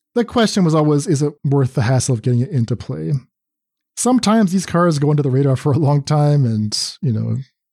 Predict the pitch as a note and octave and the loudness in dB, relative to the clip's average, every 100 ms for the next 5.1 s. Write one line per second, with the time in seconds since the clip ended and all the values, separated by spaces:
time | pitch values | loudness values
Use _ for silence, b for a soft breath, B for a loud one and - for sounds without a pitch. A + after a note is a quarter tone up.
0 | _ _ - C3+ A#2+ - - C3 B2 A#2+ | _ _ -6 -4 -4 -6 -4 -2 0 0
1 | B2+ B2 B2 B2 A#2+ C3+ D3 E3 - C#4+ | 0 0 0 0 0 0 0 -2 -2 0
2 | D#4 G3+ G3+ A3 F3+ E3+ - F#3 E3+ D3+ | 0 2 2 2 2 0 0 2 2 2
3 | C#3+ C#3 E3+ C#3 C#3+ C#3 C#3 C3+ - C3+ | 2 2 2 2 2 0 0 -2 0 -2
4 | - F3 C#3+ - D3+ C#3 C#3 A#2+ C3 C3+ | -2 -4 -4 -2 -2 0 0 0 0 -2
5 | - | -6